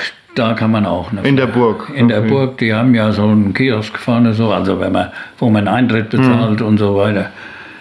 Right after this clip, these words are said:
Speaker 1: Die haben immer ein paar Flaschen da, die, da kann man sie so mitnehmen. Ja, und dann gibt's natürlich auch einen Epigone,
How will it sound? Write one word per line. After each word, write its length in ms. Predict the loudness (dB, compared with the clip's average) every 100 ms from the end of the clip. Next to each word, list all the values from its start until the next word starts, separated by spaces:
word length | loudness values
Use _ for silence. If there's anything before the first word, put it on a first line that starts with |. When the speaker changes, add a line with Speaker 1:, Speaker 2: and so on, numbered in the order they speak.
| -8 -2
Speaker 1:
Die 140 | 2
haben 300 | 4 4 4
immer 220 | 2 2
ein 80 | 0
paar 180 | -2 -4
Flaschen 420 | -2 -4 -2 -2
da, 400 | -2 0 0 -2 -6 -20 -16 -2
die, 340 | 0 0 -2 -6 -14 -20 -8
da 160 | -4 -2
kann 180 | 2
man 120 | 2 0
sie 140 | -4
so 280 | -4 0 2
mitnehmen. 640 | 2 0 0 2 2 0 -14 -18 -20 -20 -10
Ja, 180 | -2 0 0
und 340 | 0 0 2
dann 220 | 2 0
gibt's 280 | 0 -4 0
natürlich 600 | 0 2 2 2 2 2
auch 180 | 0 2
einen 120 | 2
Epigone, 680 | 2 0 0 0 2 2 0